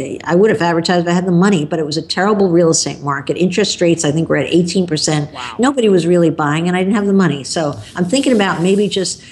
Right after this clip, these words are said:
Speaker 1: like, scrounging out some money and buying a gun at the local place and killing them all, 'cause that's where I was, right? But instead,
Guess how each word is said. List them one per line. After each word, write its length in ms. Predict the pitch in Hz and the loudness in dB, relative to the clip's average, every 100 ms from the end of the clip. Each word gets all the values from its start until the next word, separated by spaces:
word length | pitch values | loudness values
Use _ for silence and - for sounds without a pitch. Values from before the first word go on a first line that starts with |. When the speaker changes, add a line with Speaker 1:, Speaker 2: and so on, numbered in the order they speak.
| - | -8
Speaker 1:
like, 240 | 170 156 | -6 -4
scrounging 540 | - - 190 196 196 196 | -4 -4 0 0 -2 -4
out 180 | 185 185 | -4 -4
some 160 | 180 | -2
money 220 | 175 175 | 2 2
and 140 | 175 165 | 2 0
buying 280 | 165 170 165 | -2 -2 -2
a 60 | |
gun 320 | 151 175 170 | -2 -2 -2
at 100 | 151 | -4
the 60 | 151 | -4
local 320 | 156 156 156 | -2 -2 -2
place 320 | - 160 147 | -2 0 0
and 100 | 143 | -2
killing 280 | - 196 180 | -2 0 2
them 120 | 151 | 0
all, 200 | 143 131 | -2 -8
'cause 160 | 139 370 | -6 -4
that's 240 | 156 - | -4 -2
where 160 | 185 165 | -2 0
I 60 | 151 | 0
was, 300 | 147 147 - | 0 0 -2
right? 280 | 151 175 170 - - - | -2 -2 -4 -10 -8 -2
But 240 | 208 - | -2 0
instead, 720 | 175 180 175 - 269 214 190 | 2 2 2 0 2 2 -2